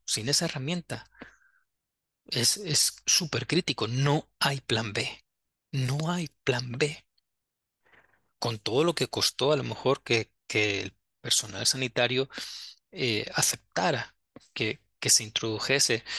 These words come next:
eh, las herramientas informáticas para realizar su labor, pues ahora ya como que nunca ne-, nunca existieron otros métodos, ¿sí? Eso, eso es algo natural,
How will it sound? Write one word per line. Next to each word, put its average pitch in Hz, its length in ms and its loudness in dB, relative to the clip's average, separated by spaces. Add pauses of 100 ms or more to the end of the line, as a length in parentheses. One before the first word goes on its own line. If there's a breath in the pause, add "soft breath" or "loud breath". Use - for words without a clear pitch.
(440 loud breath)
eh, 110 220 -2
las 101 180 0
herramientas 107 420 0
informáticas 131 600 -2
para 110 220 0
realizar 101 360 -2
su - 140 0
labor, 113 360 0 (640 loud breath)
pues 117 220 0
ahora 120 260 0
ya 151 300 2 (340)
como 127 260 -4
que 113 120 -2
nunca 127 280 -4
ne-, 160 200 0
nunca 165 520 0
existieron 139 640 2
otros 117 240 -6
métodos, 113 580 -2 (840 soft breath)
¿sí? 160 140 -2 (280)
Eso, - 360 2
eso 139 180 4
es 143 80 4
algo 156 180 2
natural, 117 380 0